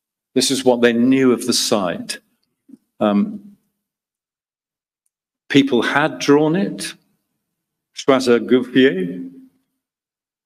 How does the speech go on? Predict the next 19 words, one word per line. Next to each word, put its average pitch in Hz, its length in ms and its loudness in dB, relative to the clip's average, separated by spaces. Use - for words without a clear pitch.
Maclaren, 131 1040 -2
Scotsman, 160 880 0
editor 156 320 0
of - 100 -2
the - 60 -10
Scotsman, 110 540 -2
founder 170 360 2
of 107 100 -2
the 107 60 -2
Scotsman, 101 520 -2
in 98 80 -4
fact, 135 380 -2
who, 113 300 0
who 123 200 2
sketched - 760 -2
it 135 100 0
in 143 160 2
eighteen 143 400 0
twenty-two 131 960 -2